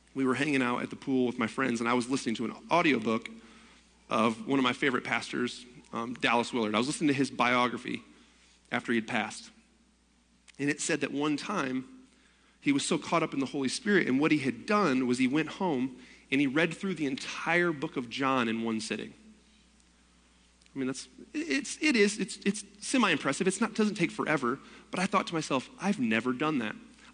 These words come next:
I literally put my headphones away. I went and grabbed my towel, all my stuff,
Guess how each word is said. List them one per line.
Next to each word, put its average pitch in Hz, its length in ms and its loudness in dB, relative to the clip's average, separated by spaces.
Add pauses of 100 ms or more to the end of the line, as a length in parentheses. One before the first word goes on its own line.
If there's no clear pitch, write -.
I 170 60 4
literally 185 300 4
put - 220 0
my 208 100 4
headphones 165 420 4
away. 127 180 4
I 127 100 2
went 139 220 0
and 131 80 -8 (400)
grabbed 170 180 0
my 185 80 0
towel, 135 460 -2
all 139 100 -6
my 165 120 -4
stuff, 143 260 -6